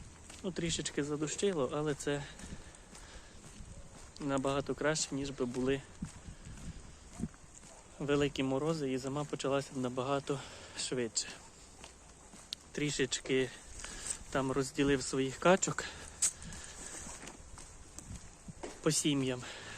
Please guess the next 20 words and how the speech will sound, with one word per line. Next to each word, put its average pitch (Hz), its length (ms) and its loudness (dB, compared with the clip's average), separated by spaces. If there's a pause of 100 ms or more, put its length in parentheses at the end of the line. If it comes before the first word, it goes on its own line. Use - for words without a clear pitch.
(140)
трішечки 143 460 -2
там 139 180 0
зробили 135 360 2
перестановочку, 147 880 2 (800)
але 143 180 4
це 147 140 0
все 170 280 4
буде 147 280 4
вже 127 440 2 (1040)
в - 80 -16
подальших 135 600 2
відеороликах. 131 880 2 (3500)
В 151 160 0
гостях 143 460 2
ми 131 120 -2
побували, 123 760 4 (720)
на 139 120 0
вулиці 127 420 -2
ще - 180 0
видно, 147 360 2